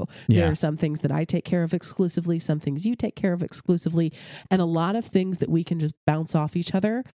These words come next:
Speaker 2: and share those responsibilities with little to no active communication in the moment.
Speaker 1: Right.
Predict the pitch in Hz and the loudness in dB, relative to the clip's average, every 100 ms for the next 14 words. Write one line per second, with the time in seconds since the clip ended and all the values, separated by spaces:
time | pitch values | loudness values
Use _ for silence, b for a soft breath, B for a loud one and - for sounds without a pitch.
0 | _ _ _ - 170 165 - - 170 175 | _ _ _ 2 2 2 -2 0 0 2
1 | 175 165 165 - 165 165 165 165 175 202 | 0 2 0 0 -2 2 2 2 2 0
2 | 202 180 160 - 160 165 196 220 - 185 | 0 2 0 2 0 2 0 0 0 2
3 | 165 165 - 165 160 - 175 156 - 170 | 2 0 -2 -2 -2 0 -2 -2 -4 -2
4 | 151 143 - 156 147 - 147 139 135 127 | 0 -2 -2 -2 -2 -2 0 0 -2 -4
5 | 50 - - 120 90 | -6 -6 4 4 4